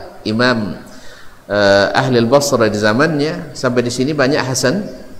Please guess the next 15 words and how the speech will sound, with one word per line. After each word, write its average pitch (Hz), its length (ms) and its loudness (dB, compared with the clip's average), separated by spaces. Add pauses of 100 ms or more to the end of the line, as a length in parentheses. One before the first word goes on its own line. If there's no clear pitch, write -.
(1000)
Di 120 100 -2
sini 151 160 0
kan 165 160 2
banyak 147 160 2
Hasan. 139 640 -2 (1120)
Banyak 170 240 4
Hasan 156 160 2
Basri? 127 400 2 (1800)
Hah? 196 160 4 (1800)
Enggak. - 220 0 (500)
Di 175 160 0
Indonesia 277 400 4
banyak 208 320 4
Hasan 160 180 2
Basri? 156 380 2